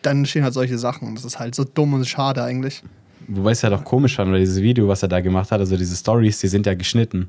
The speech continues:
Speaker 2: Also der hat ja nicht einfach so sein Handy rausgezogen und eine
Speaker 1: Hä,
Speaker 2: Story
Speaker 1: sind die echt
Speaker 2: gemacht und die
Speaker 1: geschnitten?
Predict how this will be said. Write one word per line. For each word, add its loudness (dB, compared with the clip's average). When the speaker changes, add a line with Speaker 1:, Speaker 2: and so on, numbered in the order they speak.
Speaker 2:
Also 2
der -2
hat -2
ja 2
nicht 0
einfach 0
so -2
sein 2
Handy 2
rausgezogen 2
und 0
eine -4
Speaker 1:
Hä, -2
Speaker 2:
Story 4
Speaker 1:
sind 6
die 4
echt 2
Speaker 2:
gemacht -4
und 2
die 4
Speaker 1:
geschnitten? 0